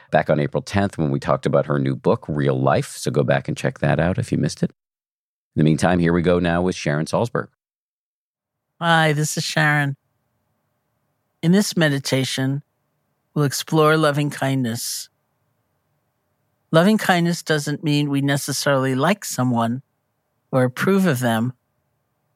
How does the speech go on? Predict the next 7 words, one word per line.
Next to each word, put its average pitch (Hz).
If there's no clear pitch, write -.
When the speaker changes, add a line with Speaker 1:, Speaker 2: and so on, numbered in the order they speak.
Speaker 2:
but 151
we 151
can 185
develop 143
a 151
bone-deep 160
sense 143